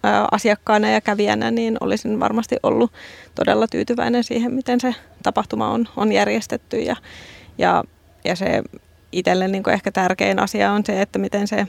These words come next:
se on niin kuin mukana tässä normalisoimassa sitä,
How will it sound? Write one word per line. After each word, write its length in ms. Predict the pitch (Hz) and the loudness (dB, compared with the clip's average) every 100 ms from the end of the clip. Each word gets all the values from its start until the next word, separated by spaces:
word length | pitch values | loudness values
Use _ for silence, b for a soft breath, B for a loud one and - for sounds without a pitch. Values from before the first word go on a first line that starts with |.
| - | -6
se 140 | - 190 | 0 2
on 160 | 185 | 4
niin 140 | 185 185 | 2 0
kuin 260 | 190 190 b b b b - - B B | 0 -2 b b b b -16 -16 B B
mukana 360 | 190 180 190 190 | 0 4 4 4
tässä 360 | 190 - 180 - - | 0 0 -2 -2 0
normalisoimassa 880 | 190 180 185 202 214 208 208 214 220 | 2 2 2 0 0 0 0 -2 -6
sitä, 260 | 214 202 | -2 -4